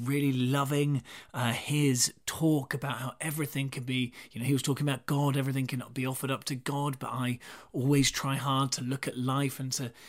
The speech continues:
even when it's difficult and even when there's suffering and I'm not having a good time, to try to connect to the bigger picture. But when you are moving house, hell, man, that is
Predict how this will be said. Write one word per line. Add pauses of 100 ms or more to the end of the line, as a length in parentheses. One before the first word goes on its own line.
(200)
even (440)
when
it's
difficult
and
even
when
there's
suffering
and
I'm
not
having
a
good
time,
to (300)
try
to
connect
to
the
bigger (120)
picture.
But
when
you
are
moving
house, (300)
hell,
man,
that
is